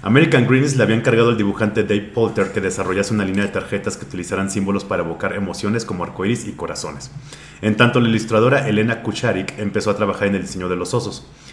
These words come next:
El copresidente de la firma, Ralph Schaffer, vio ambos bocetos y decidió fusionarlos.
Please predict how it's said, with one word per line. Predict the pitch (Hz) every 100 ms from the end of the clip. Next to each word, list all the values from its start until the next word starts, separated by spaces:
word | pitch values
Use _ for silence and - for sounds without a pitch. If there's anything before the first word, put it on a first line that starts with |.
| - -
El | 107 110
copresidente | 127 147 165 156 156 160
de |
la | 147
firma, | 139 131 127 107 98
Ralph | 110 107
Schaffer, | - 127 - 101 - 110
vio | 104 113
ambos | 117 123
bocetos | 127 120 117 117 -
y | 110
decidió | 104 101 98
fusionarlos. | 95 104 98 98 117 113 104